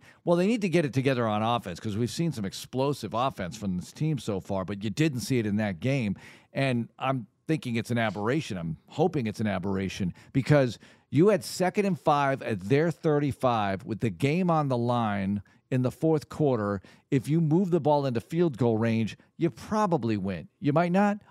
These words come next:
but you probably win. So second and five at their thirty-five, and you end up having to punt because, what was it, incomplete, five-yard penalty, third and ten, and you get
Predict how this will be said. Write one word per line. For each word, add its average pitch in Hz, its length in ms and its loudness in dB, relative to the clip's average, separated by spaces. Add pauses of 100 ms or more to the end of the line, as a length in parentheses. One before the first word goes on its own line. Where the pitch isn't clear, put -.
(100)
but 135 180 2
you 156 60 2
probably 170 720 2
win. 120 320 0 (320)
So - 140 0
second 226 340 0
and 190 100 2
five 180 240 4
at 151 120 -2
their 180 140 2
thirty-five, 165 640 2
and 170 140 0
you 180 80 2
end 196 180 -2
up 202 60 0
having 160 300 0
to 143 80 -2
punt - 380 -2 (360)
because, 139 640 2 (220)
what 165 140 4
was 135 200 0
it, 120 80 0
incomplete, 156 800 0
five-yard 156 560 2
penalty, 151 500 0
third 156 300 2
and 135 140 -4
ten, 147 560 -2 (280)
and 127 180 0
you 127 60 0
get 123 200 -2